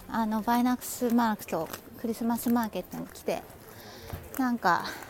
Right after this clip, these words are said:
昨日、一昨日かな？一昨日も来たんだけど、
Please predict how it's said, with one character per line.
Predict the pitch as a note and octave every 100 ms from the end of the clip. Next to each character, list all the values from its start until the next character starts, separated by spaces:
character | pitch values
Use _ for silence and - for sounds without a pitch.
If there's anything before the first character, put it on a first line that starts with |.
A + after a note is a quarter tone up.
| - - - - - - - - -
昨 | -
日、 | D4
一 | D4 C#4
昨 | F4+ G4+
日 | G#4
か | F#3
な？ | F#3+ A3 -
一 |
昨 | C#4+ F4
日 |
も | D4+ A#3
来 | -
た | A#3+
ん | G3+
だ | F3+
け | F#3+
ど、 | G#3 A3